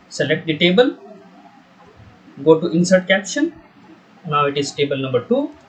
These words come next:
Write its name and press OK. And finally,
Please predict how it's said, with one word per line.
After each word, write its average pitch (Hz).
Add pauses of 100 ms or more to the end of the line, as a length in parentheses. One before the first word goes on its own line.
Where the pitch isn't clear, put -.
(300)
Write 139
its -
name 226 (320)
and 135
press - (640)
OK. 196 (1160)
And 131
finally, 185